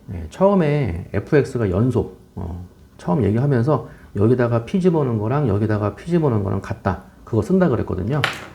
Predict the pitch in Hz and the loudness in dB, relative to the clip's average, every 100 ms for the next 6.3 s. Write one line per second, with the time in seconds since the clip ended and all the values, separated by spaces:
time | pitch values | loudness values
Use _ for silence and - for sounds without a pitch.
0 | - - 98 101 131 135 127 - 104 101 | -14 -6 0 4 4 2 -2 -2 -2 0
1 | 165 98 - 262 285 196 117 - 101 101 | 0 0 2 6 8 8 4 -6 -10 -8
2 | - 226 185 - - 120 101 90 110 107 | -2 -2 -2 -4 -6 -8 -8 -6 -6 -6
3 | - 90 82 95 185 - - - - - | -8 -8 -6 -6 -6 -8 -20 -20 -20 -20
4 | - - - - - - - - - - | -20 -20 -20 -20 -20 -20 -20 -20 -12 4
5 | 110 135 143 - 196 190 90 87 95 - | 6 6 4 2 0 2 0 -4 -8 -8
6 | 95 85 | -8 -8